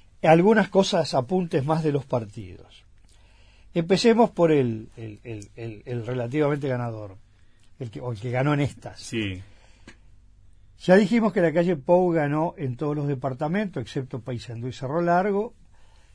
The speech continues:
Speaker 1: este, eh, dominios absolutos de, de, de Larrañaga y, y de Botana respectivamente, y aquí hay que hablar de Sergio Botana, no de la candidatura Antía.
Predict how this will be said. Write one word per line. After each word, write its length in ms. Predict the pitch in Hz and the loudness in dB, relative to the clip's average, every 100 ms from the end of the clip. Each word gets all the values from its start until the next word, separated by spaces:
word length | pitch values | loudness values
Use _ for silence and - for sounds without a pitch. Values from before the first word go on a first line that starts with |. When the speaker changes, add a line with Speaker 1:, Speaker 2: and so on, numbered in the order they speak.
| - | -10
Speaker 1:
este, 420 | 151 120 - 135 147 | -8 -8 -8 -8 -6
eh, 320 | 127 120 120 | -6 -6 -8
dominios 640 | 117 131 139 151 147 - | -6 -4 -4 -4 -4 -6
absolutos 800 | 139 120 139 139 151 139 - 127 120 | -8 -6 -4 -4 -4 -6 -8 -6 -6
de, 480 | 113 104 101 98 98 | -10 -12 -12 -14 -14
de, 260 | 104 107 | -14 -14
de 160 | 104 113 | -12 -10
Larrañaga 840 | 110 117 123 143 147 139 135 117 | -8 -8 -6 -4 -2 -2 -2 -4
y, 400 | 117 143 117 123 156 | -8 -12 -12 -12 -8
y 100 | 127 | -6
de 100 | 123 | -4
Botana 540 | 127 123 151 151 131 | -4 0 4 4 4
respectivamente, 840 | 113 107 123 120 156 156 233 226 | -6 -10 -12 -6 -4 -2 -4 -6
y 20 | 120 | -10
aquí 220 | 98 147 | -8 -6
hay 160 | 131 107 | -6 -6
que 100 | 117 | -12
hablar 260 | 104 123 | -10 -10
de 60 | 104 | -10
Sergio 340 | 139 117 131 | -12 -12 -12
Botana, 460 | 110 131 147 123 107 | -10 -2 -2 -2 -6
no 240 | 139 139 | -4 -4
de 80 | 131 | -4
la 120 | 120 | -8
candidatura 640 | 110 104 107 104 101 135 113 | -12 -16 -14 -14 -10 -10 -10
Antía. 500 | 104 151 160 165 | -10 -6 -4 -4